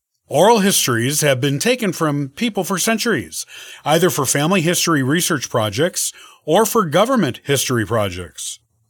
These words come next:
There was a huge effort by the U S federal government during the Great Depression of the nineteen thirties, for example, that took oral histories from elderly African Americans who had been born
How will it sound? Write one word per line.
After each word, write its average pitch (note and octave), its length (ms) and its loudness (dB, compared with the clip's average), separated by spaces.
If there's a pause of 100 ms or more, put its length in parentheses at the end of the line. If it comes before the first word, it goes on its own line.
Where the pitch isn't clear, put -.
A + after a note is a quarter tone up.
(420)
There G3 100 4
was G#3+ 160 2
a F3+ 60 4
huge A3 320 0
effort E3+ 280 0
by C#3 140 2
the A#2+ 120 0
U E3 280 2
S F3+ 260 2 (120)
federal F#3 360 0
government B2 460 0
during F3+ 240 0
the D#3 80 0
Great D3 300 -2
Depression B2+ 680 -2
of B2 140 -4
the C3 60 -2
nineteen D3 340 -2
thirties, E3 420 -2
for A#2+ 160 -6
example, A2+ 580 -4 (580)
that F#3 180 -2
took A3 280 0
oral A#3 280 2
histories D3 560 -2
from C3 340 -2
elderly G#3+ 560 0
African E3 420 -2
Americans B2+ 720 -4 (500)
who G3+ 120 2
had F#3 140 0
been G#3 180 2
born E3+ 460 2